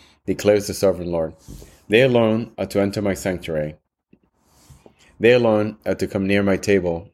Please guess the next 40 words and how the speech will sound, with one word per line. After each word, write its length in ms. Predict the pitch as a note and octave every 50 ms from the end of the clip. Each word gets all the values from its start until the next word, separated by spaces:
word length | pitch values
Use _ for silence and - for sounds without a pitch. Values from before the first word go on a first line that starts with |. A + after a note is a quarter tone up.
| _ _ _ _
to 100 | - F#2+
minister 380 | F2+ F2+ F#2 F#2+ F2 - - F#2
before 360 | E2 E2+ - - F#2+ F#2+ F2
me 180 | E2+ D#2+ D2+ -
and 160 | E2 E2+ -
serve 260 | - F#2+ F2+ F2 F2
me 140 | F2+ F2 E2
as 160 | D#2+ D2+ -
guards. 400 | - F2 D#2+ D2 C#2+ C#2 - - _ _ _ _ _ _ _ _ _ _ _ _ _ _ _
When 160 | G2+ G#2 G2+
they 140 | F#2+ G2 G#2
enter 200 | A2+ A#2+ - C3+
the 120 | B2 A#2+
gates 280 | G2 A2+ A2 G#2+ G#2+ -
of 100 | A2+ G2+
the 120 | G2 F#2+
inner 140 | F#2+ G2 G2
court, 420 | G2 - G2+ F#2 E2+ D#2+ - - _ _ _ _ _ _ _
they 100 | - F#2+
are 40 | F#2
to 160 | F2+ - G2
wear 180 | F#2 G2+ G2+ G2+ G2
linen 460 | F#2 F#2 F#2+ G2+ G2+ G#2 G#2 G2+ G2
clothes. 420 | - - G#2 F#2 E2+ D#2 D2+ - - _ _ _ _ _ _ _ _ _ _
They 80 | - F#2
must 200 | F#2+ F#2+ F2+ -
not 200 | G#2+ G#2 - -
wear 180 | G#2 G#2 G#2 G#2
any 180 | G#2+ G#2 G2
woolen 380 | F#2 F2+ G2 A2 A#2 A#2 A#2 G#2+
garment 440 | - G#2+ G#2 G2 G2 F#2+ F#2 F2 - _ _ _ _ _ _ _ _ _ _ _ _
while 260 | - - F#2+ F#2+ F#2 F2+
ministering 500 | F#2+ G2+ G#2+ G#2 - - A2 G#2+ G#2 G#2
at 120 | - F#2 D#2+
the 80 | F#2
gate 300 | E2+ - F#2+ F#2+ G2 -
of 160 | - F#2 F2+ E2+
the 100 | F2+ F2
inner 140 | F#2 F2+
court 420 | F2 - - A2+ F2 E2+ - -